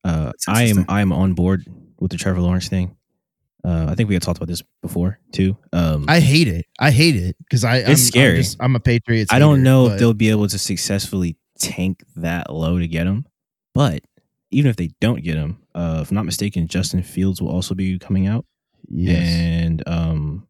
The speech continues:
Speaker 1: is that
Speaker 3: There's gonna be guys.
Speaker 1: there's
Speaker 3: It's a,
Speaker 1: gonna
Speaker 3: it's,
Speaker 1: be,
Speaker 3: it's
Speaker 1: there's a decent quarterback pool still.
Speaker 3: Yeah.
Speaker 1: I don't
Speaker 3: Yeah.
Speaker 1: want Bill to have any talent at quarterback, period.
Speaker 3: But here's the thing
Speaker 1: So
Speaker 3: is, even if they get, if they don't t-, tank that bad, and let's say they have a top five pick,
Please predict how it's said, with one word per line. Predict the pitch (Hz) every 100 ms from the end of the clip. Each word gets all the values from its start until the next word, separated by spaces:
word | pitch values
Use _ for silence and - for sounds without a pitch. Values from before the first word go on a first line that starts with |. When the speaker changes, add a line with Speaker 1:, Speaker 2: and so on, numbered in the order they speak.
| -
Speaker 1:
is | 90
that |
Speaker 3:
There's | 139 131
gonna | 151 143
be | 113
guys. | 107 90 -
Speaker 1:
there's | - 104
Speaker 3:
It's | 113
a, |
Speaker 1:
gonna | 160
Speaker 3:
it's, | 190
Speaker 1:
be, | 196 190 185 170
Speaker 3:
it's | 139
Speaker 1:
there's | 135
a | 143
decent | 147 147 131
quarterback | - 131 104 92
pool | - 95 85
still. | - - 104
Speaker 3:
Yeah. | 98 107 - _ _ _ _ _ _ -
Speaker 1:
I | 117
don't | 143
Speaker 3:
Yeah. |
Speaker 1:
want | 135
Bill | 123
to | 120
have | 107
any | 117 101
talent | 107 98
at | 82
quarterback, | - 76 69 -
period. | - 87 62
Speaker 3:
But | 190
here's | 233 185
the | 151
thing | 233
Speaker 1:
So | 160
Speaker 3:
is, | 139
even | 175 190
if | 185 175
they | 170
get, | 160 -
if | 156
they | 165 160
don't | 151 156 127 113
t-, |
tank | 123 - 139 117
that | 120 104
bad, | 107 95 90
and |
let's | 107 117
say | 117
they | 113
have | 107
a |
top | 98 113 104
five | - 95 -
pick, | - - _